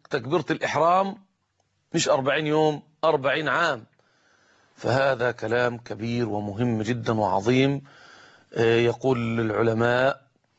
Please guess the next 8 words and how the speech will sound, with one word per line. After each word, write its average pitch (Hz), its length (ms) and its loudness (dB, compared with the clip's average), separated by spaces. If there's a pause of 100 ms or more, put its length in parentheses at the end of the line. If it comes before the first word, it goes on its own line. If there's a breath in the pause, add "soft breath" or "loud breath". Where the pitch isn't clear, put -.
(360)
ولطلاب 113 600 0
العلم 131 480 -2 (600 soft breath)
ولكل 120 760 0
أصحاب 123 420 -2
المهن 120 420 -6
ولكل 151 640 -2
المسلمين: 139 800 0 (500 soft breath)
انتبهوا، 107 600 -4